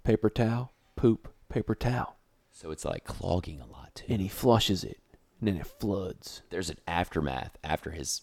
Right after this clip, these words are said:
Speaker 2: math.
Speaker 1: Yeah.
Speaker 2: Oh.
Speaker 1: Yeah. After his
Speaker 2: Shit.
Speaker 1: deuce. So, yeah, man. I don't know what Dave wants us to do about Marty.
Speaker 2: I say just, uh, take him out back and put him out of his misery, dude.
Speaker 1: That's, you can't say that,
Speaker 2: Just
Speaker 1: man.
Speaker 2: fucking
Speaker 1: You can't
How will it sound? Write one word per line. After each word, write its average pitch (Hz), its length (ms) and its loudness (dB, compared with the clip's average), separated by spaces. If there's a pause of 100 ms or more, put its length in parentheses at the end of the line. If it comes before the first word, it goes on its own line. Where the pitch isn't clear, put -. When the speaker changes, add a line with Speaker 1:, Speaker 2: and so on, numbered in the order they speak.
Speaker 2:
math. 76 380 -4
Speaker 1:
Yeah. - 720 -16
Speaker 2:
Oh. 80 160 -6
Speaker 1:
Yeah. 82 60 -6 (760)
After 95 280 -2
his 64 400 -4 (180)
Speaker 2:
Shit. - 380 -20 (460)
Speaker 1:
deuce. - 580 -2 (880)
So, - 160 -6
yeah, 110 180 2
man. 92 300 -4 (680)
I 127 60 0
don't 151 100 8
know 131 100 12
what 113 200 12
Dave 110 200 8
wants 107 200 2
us 120 120 0
to 98 80 -2
do 90 220 0
about 120 260 2
Marty. 151 380 2 (1300)
Speaker 2:
I 85 60 -8
say 82 240 -6
just, 82 300 -8
uh, 82 240 -8
take 78 180 -8
him 82 80 -6
out 80 140 -10
back 80 260 -8
and 80 100 -12
put 85 120 -10
him 80 100 -8
out 78 100 -8
of 80 60 -8
his 82 160 -14
misery, 80 280 -8
dude. 80 80 -4
Speaker 1:
That's, 101 280 0
you 90 100 4
can't - 220 -6
say - 140 -8
that, - 180 -12
Speaker 2:
Just - 140 -10
Speaker 1:
man. - 80 -14
Speaker 2:
fucking 73 240 -10
Speaker 1:
You - 80 -2
can't - 280 0